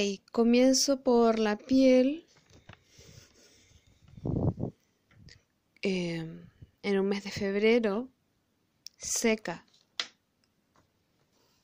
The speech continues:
y de color amarillo. Veo también la cabeza y el cerebro,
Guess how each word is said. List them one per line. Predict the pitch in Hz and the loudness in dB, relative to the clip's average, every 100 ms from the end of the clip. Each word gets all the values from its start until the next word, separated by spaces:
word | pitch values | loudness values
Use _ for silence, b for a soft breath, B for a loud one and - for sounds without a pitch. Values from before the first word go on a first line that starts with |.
| _ _ | _ _
y | 214 | 0
de | 208 | 2
color | 208 196 196 | 2 0 0
amarillo. | 190 180 175 - - - - - - - - - - - _ _ _ _ _ _ _ _ - B B B B B B B B | -2 -2 -6 -8 -14 -14 -12 -12 -14 -12 -12 -8 -10 -12 _ _ _ _ _ _ _ _ -16 B B B B B B B B
Veo | 220 226 240 262 | 0 4 4 4
también | 262 226 220 226 254 | 4 4 4 4 2
la | |
cabeza | 240 208 226 233 254 | 2 2 2 2 4
y | 247 | 4
el | 233 | 4
cerebro, | - 214 208 226 254 262 269 277 | 2 2 4 4 4 2 2 -2